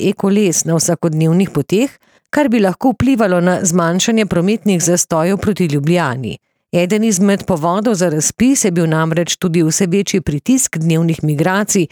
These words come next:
prebivalcev primestnih občin proti glavnemu mestu, ki se trenutno že ponaša s petintridesetimi postajališči za e-kolesa s sto petindvajsetimi kolesi.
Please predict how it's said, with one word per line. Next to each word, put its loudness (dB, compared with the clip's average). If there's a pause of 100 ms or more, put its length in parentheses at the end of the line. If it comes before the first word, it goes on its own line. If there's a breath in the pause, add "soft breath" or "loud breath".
(200 soft breath)
prebivalcev 0
primestnih 0
občin 0
proti 0
glavnemu -2
mestu, 2 (280)
ki 0
se 0
trenutno 0
že 0
ponaša 0
s -2
petintridesetimi 0
postajališči 0
za 0
e-kolesa 0 (280 soft breath)
s -2
sto -2
petindvajsetimi -2
kolesi. -2